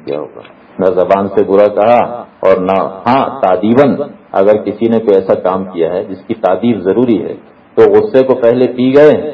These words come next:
اس کے بعد جب غصہ ٹھنڈا ہو گیا، پھر سوچ سمجھ کے اس کی تادیب، یعنی اس کی سزا اس کو دے، وہ مناسب ہے، دینی بھی چاہیے۔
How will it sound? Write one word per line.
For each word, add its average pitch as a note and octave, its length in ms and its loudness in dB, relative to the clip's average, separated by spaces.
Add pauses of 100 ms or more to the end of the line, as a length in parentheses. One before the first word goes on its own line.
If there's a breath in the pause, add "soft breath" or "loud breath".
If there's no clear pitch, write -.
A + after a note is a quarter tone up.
اس G#2 100 -2 (100)
کے A#2 60 -2
بعد A#2 320 2
جب G#2+ 120 0
غصہ A2 340 0
ٹھنڈا A2 340 -2
ہو F2 140 -4
گیا، G2+ 160 -4 (400)
پھر D3 180 2
سوچ C#3+ 340 2
سمجھ B2 280 -2
کے C3+ 80 2
اس B2+ 120 2 (100)
کی C#3 100 -2
تادیب، G#2 420 -2 (180)
یعنی G2+ 200 -4
اس G2 180 -4
کی G#2+ 100 -6
سزا G2+ 300 0 (360)
اس G#2 160 -10
کو G2+ 100 0
دے، G#2 200 -2
وہ E2+ 260 -4
مناسب E2 440 -4
ہے، C3 100 -4
دینی F#2 300 0
بھی A#2 100 -2
چاہیے۔ A#2+ 340 -4